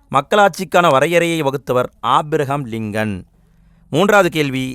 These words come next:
மக்கள் வாக்களிப்பதன் மூலம் தங்கள் பிரதிநிதியை தேர்ந்தெடுக்கின்றனர். நான்காவது கேள்வி,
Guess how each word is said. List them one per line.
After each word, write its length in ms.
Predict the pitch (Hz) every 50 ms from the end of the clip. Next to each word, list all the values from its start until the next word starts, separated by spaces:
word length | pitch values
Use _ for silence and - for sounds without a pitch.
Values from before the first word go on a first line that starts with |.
| - _ - - - - - - -
மக்கள் 360 | 127 151 156 - 226 226 208 151
வாக்களிப்பதன் 680 | 131 135 156 196 180 - 202 185 180 - 180 151 147 139
மூலம் 280 | 131 127 131 127 127 127 135 -
தங்கள் 280 | - 131 135 127 127 117
பிரதிநிதியை 480 | - 127 139 151 147 139 117 113 113 120 131
தேர்ந்தெடுக்கின்றனர். 800 | - - 120 113 113 110 104 - - 92 87 92 92 98 101 - - _ _ - - - _ _ _ _ _ -
நான்காவது 420 | 127 123 151 190 196 190 180 165 143
கேள்வி, 380 | 127 135 127 117 113 117 120